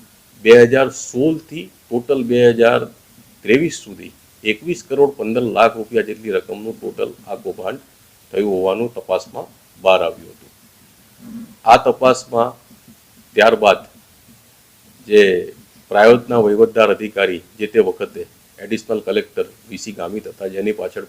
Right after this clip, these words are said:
પોલીસ લાગેલી હતી અને પોલીસના શોધખોળ દરમિયાન તેઓ નામદાર કોર્ટ સમક્ષ સરેન્ડર થયા હતા, જેમનો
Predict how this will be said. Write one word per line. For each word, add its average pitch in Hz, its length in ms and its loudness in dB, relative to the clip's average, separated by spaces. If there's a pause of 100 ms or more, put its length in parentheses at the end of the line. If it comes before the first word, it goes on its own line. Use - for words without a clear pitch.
પોલીસ 98 320 -16
લાગેલી 98 380 -10
હતી - 240 -16 (880)
અને 95 220 -10 (320)
પોલીસના 110 600 -2 (1300)
શોધખોળ 110 360 -2
દરમિયાન 95 400 -4 (300)
તેઓ 107 160 2 (800)
નામદાર 101 360 2
કોર્ટ 113 320 4
સમક્ષ - 480 -8
સરેન્ડર 113 340 4
થયા 92 280 2
હતા, - 220 -8 (680)
જેમનો 107 440 0